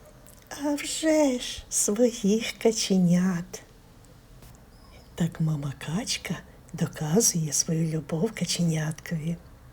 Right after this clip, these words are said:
А барсучок може обійняти не тільки барсучат, так само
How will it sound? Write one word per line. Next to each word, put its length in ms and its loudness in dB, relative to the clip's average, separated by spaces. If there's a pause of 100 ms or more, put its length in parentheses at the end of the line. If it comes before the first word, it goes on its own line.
(1400)
А 100 6
барсучок 680 4 (600)
може 320 6
обійняти 720 4 (280)
не 160 0
тільки 440 2
барсучат, 760 2 (520)
так 200 -2
само 560 4